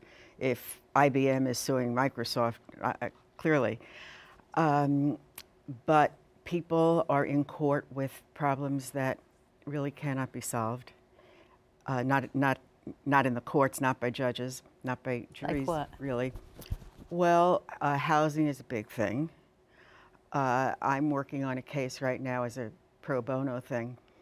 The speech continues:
Speaker 1: where, uh, a, uh, nycha, New York City Housing Authority, uh, is trying to evict a woman under the following circumstances.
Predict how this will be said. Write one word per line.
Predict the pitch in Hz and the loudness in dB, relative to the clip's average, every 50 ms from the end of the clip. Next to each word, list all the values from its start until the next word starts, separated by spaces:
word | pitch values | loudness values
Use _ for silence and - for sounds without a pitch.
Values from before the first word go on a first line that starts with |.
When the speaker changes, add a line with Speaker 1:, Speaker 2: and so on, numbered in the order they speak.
| _ - - - _ _ _ - - | _ -20 -20 -20 _ _ _ -20 -14
Speaker 1:
where, | 135 127 131 131 135 135 131 131 127 131 131 - - | -12 -10 -6 -4 -2 0 0 0 0 -2 -4 -6 -6
uh, | - 131 131 127 123 127 127 - - - - | -6 -4 -2 -2 -2 -2 -4 -6 -8 -10 -8
a, | 120 127 127 123 123 123 127 123 - - - _ _ | -4 -2 -2 -2 -4 -6 -8 -10 -12 -16 -20 _ _
uh, | - 123 123 123 120 - - - 156 | -8 -6 -6 -6 -6 -8 -10 -10 -4
nycha, | 131 135 139 147 147 - 127 113 113 - - 139 | -2 0 0 0 -2 -2 -4 -6 -6 -6 -8 -6
New | 135 135 | -4 -2
York | 123 123 127 - - - | -2 -2 -2 -4 -6 -14
City | - - - 127 120 123 | -10 -8 -6 -6 -4 -2
Housing | 139 143 139 139 135 143 131 | 0 0 0 0 -2 -4 -8
Authority, | 127 - 143 123 117 117 113 113 123 120 113 _ _ _ _ - _ _ _ _ _ _ _ _ _ _ _ _ - - - - - - - - - - - - - | -8 -6 -6 -4 -4 -4 -4 -4 -6 -10 -12 _ _ _ _ -20 _ _ _ _ _ _ _ _ _ _ _ _ -20 -20 -20 -20 -20 -20 -20 -20 -20 -20 -20 -16 -8
uh, | - 143 143 135 139 - | -4 -2 0 0 -2 -2
is | - - | -4 -6
trying | - 170 151 143 143 | -4 -4 -4 -4 -2
to | - 151 | -4 -4
evict | 139 127 127 131 135 - - | -4 -4 -4 -6 -6 -6 -8
a | 135 | -8
woman | 123 139 131 131 123 123 127 147 - | -6 -4 -4 -2 -2 -4 -6 -6 -6
under | - 131 135 127 123 | -4 -2 -2 -2 -4
the | - 131 | -6 -8
following | - 131 123 123 123 123 123 120 | -4 -2 0 0 0 -2 -4 -6
circumstances. | 117 - 135 127 123 - 135 120 - - 131 110 107 107 - 104 110 127 - | -8 -6 -6 -6 -6 -6 -8 -10 -8 -8 -8 -8 -8 -10 -12 -12 -14 -14 -16